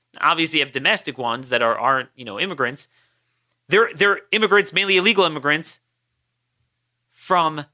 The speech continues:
Mexico and Central America. And almost all of the drugs being brought into this country are coming from Mexico and peddled through illegal alien smuggling. So when you, when you're not, when you're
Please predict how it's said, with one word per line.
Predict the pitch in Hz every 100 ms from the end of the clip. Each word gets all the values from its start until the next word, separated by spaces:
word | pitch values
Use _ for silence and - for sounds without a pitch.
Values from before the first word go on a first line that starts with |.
| _
Mexico | 143 143 - - 139
and | 127
Central | 135 113 117
America. | 113 104 98 - - _ _ _ _ _ _ _ _ _ _ _ _ _
And | 165 165
almost | 151 - - -
all | 214 190 180
of | - 143
the | 147
drugs | 175 185 156 139
being | - 151 131
brought | 180 170 165
into | 156 143
this | 139 -
country | 185 165 - 123 98 - _ _ _ _ -
are | 170
coming | - 180 170 156 143 _
from | - 170 160
Mexico | 160 - 143 143 -
and | 151 131
peddled | - 196 165 143 - _ _
through | - 185 185
illegal | 170 151 185 165 165
alien | 165 156 147 131
smuggling. | - 170 160 120 85 - _ _ _ _ _ _ _ _ _ _ _ _ _ - -
So | 285
when | 220 220
you, | 202 190 - _
when | 165 202
you're | 185
not, | 185 180 269 233 -
when | 196
you're | 180 175